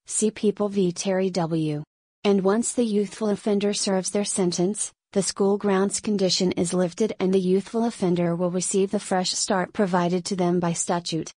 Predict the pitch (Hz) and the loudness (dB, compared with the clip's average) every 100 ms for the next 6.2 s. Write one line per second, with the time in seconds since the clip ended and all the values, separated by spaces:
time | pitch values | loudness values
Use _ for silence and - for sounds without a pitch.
0 | _ _ 208 202 240 214 180 170 160 185 | _ _ -6 0 2 2 4 4 2 -2
1 | _ - 190 - 196 214 233 196 202 208 | _ -4 -2 0 0 0 -2 -2 -2 -2
2 | 202 196 180 190 - 202 202 185 160 165 | 0 0 0 -2 -4 -2 -2 0 -2 -4
3 | _ - 202 190 247 240 185 175 170 190 | _ 0 2 2 0 0 0 0 -2 -4
4 | 190 - 196 180 185 - 170 160 165 _ | -6 0 2 2 0 -2 -2 -2 -6 _
5 | _ - 190 190 214 220 196 170 170 - | _ -2 0 2 2 0 0 -2 0 -2
6 | - | -6